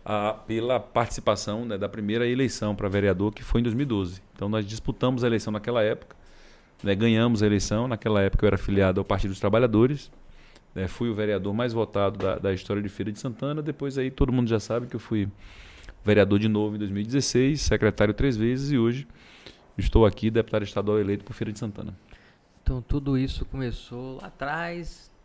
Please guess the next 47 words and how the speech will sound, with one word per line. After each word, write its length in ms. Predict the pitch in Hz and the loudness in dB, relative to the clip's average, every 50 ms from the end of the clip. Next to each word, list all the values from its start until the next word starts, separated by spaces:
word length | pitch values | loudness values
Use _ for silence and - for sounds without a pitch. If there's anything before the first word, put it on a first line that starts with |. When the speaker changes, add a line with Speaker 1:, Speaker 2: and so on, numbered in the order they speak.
| _ _ - | _ _ -12
Speaker 2:
tentando 540 | - 151 147 135 - - 175 180 185 180 180 | -12 -12 -10 -8 -6 -6 -6 -4 -6 -8 -10
implantar 360 | 170 175 170 151 127 147 160 | -10 -8 -10 -10 -8 -6 -6
um 120 | 160 151 | -6 -6
Grêmio 440 | 131 127 135 147 160 160 160 165 165 160 | -4 -4 -4 -4 -4 -6 -8 -10 -10 -8
Speaker 1:
Exato. 480 | - 90 87 82 76 73 - - - 127 | -8 -8 -6 -8 -8 -10 -14 -16 -14 -14
Speaker 2:
na 80 | 131 | -12
escola. 500 | 131 131 - - 80 82 95 95 95 95 - | -12 -14 -12 -10 -8 -8 -8 -8 -10 -12 -12
Speaker 1:
É, 60 | - | -4
tudo 220 | - 127 147 147 - | -2 0 0 0 -2
começou 340 | - 147 120 107 - - | -2 0 0 2 4 2
ali. 280 | 156 139 95 85 92 - - - _ _ _ - - - - - - _ _ _ _ _ | 2 2 2 -2 -6 -8 -14 -20 _ _ _ -20 -20 -20 -20 -20 -20 _ _ _ _ _
Speaker 2:
E 100 | - - | -12 -10
aí 120 | 113 110 104 | -6 -2 -2
Speaker 1:
É, 80 | 104 | 0
nós 160 | 107 120 120 - | 2 2 2 2
Speaker 2:
você 120 | 147 120 | 2 0
Speaker 1:
tentamos 280 | - 147 - 147 135 104 | 0 0 0 0 0 0
Speaker 2:
veio 80 | 98 | 0
Speaker 1:
muito. 240 | 113 127 131 - 135 | 0 0 0 2 2
Eu 20 | |
lembro 260 | 123 127 139 135 131 117 | 2 2 2 4 4 6
a 60 | 110 | 6
época, 300 | 113 127 127 - 117 110 | 6 6 4 0 -2 -2
a 20 | |
diretora 400 | 104 113 110 104 101 - 117 123 | -2 -2 -2 -2 -2 -2 0 0
era 160 | 123 113 107 | 0 0 -2
a 20 | 107 | -2
professora 460 | - 123 113 120 104 - 127 123 127 | -4 -6 -6 -6 -6 -4 -4 -4 -2
Noêmia, 480 | 139 131 113 104 107 107 98 87 85 82 - - - - - - - | -2 -2 -2 -2 -2 -2 -2 -4 -6 -8 -12 -14 -14 -14 -14 -12 -10
né? 100 | 87 90 | -6 -4
Ela 140 | 98 101 98 | -4 -2 -2
não 100 | 101 101 | -4 -4
tá 160 | 92 101 98 | -4 -4 -2
mais 240 | 98 98 95 90 95 | -2 -2 -2 -2 -4
entre 180 | 98 95 104 101 | -6 -6 -4 -2
nós, 400 | 95 98 101 113 120 120 - - - - - - _ _ - - - | 0 0 0 0 -2 -4 -8 -16 -20 -20 -20 -20 _ _ -20 -18 -14
mas 140 | - 92 92 | -12 -10 -10
eu 40 | |
sou 200 | 92 - - 113 | -8 -6 -4 -2
amigo 340 | 101 95 101 110 117 107 98 | 0 2 2 0 0 0 0
hoje 160 | 95 98 95 | -2 -2 -2
das 160 | 98 95 - - | -2 -6 -6 -4
famílias, 400 | 98 90 87 87 98 104 - - | -4 -4 -2 -2 -4 -4 -6 -8
da, 140 | - 90 85 | -8 -8 -8
do, 240 | - - 87 85 82 | -8 -10 -10 -10 -10
do, 140 | - 92 | -10 -12
do, 340 | - - - 85 85 82 80 | -12 -12 -10 -8 -8 -8 -8